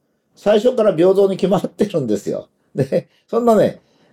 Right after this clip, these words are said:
あの、男性と女性と違うんですからね。だからある時僕テレビでね、あの、活動家の女性にものすごく攻撃されたんで、その時は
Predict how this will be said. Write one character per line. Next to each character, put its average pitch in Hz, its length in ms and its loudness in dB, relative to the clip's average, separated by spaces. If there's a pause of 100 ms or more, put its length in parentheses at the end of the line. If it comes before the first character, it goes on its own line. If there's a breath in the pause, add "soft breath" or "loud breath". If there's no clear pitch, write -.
(180)
あ 135 140 -4
の、 139 340 -2
男 190 240 0
性 220 180 0
と 190 120 0
女 175 180 0
性 175 200 0
と 160 460 2
違 160 60 -4 (200)
う 226 40 0
ん 165 60 -6
で 98 80 -8
す - 80 -20
か 85 100 -8
ら 98 100 -4
ね。 156 200 -2
だ 175 160 0
か 170 80 2
ら 139 200 2
あ 175 60 0
る 190 80 -2
時 143 220 -4
僕 131 180 -4
テ 175 160 0
レ 165 100 0
ビ 127 140 -2
で 101 140 0
ね、 123 180 0
あ 110 80 -2
の、 107 440 -6 (420)
活 160 260 -8
動 190 160 4
家 175 120 0
の 165 140 -4
女 147 120 0
性 156 180 0
に 147 80 -6
も 143 120 -2
の 208 140 -2
す 190 80 -8
ご 220 200 2
く - 100 -14
攻 147 200 0
撃 139 180 -6
さ 135 100 0
れ 127 80 -2
た 127 160 0
ん 107 60 -4
で、 101 60 -4
そ 147 140 -4
の 165 60 -8
時 151 180 -4
は 110 220 0